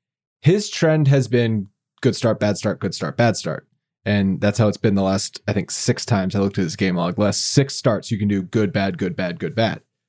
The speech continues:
Uh, so, like, what are you making of, of Taillon at this point? We're, we're no, I mean, are we past the he's working back phase?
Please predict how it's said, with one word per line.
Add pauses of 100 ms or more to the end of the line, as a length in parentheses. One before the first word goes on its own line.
(300)
Uh,
so,
like,
what
are
you
making (120)
of, (600)
of
Taillon
at
this
point?
We're,
we're
no,
I
mean, (720)
are
we
past
the
he's
working
back (160)
phase?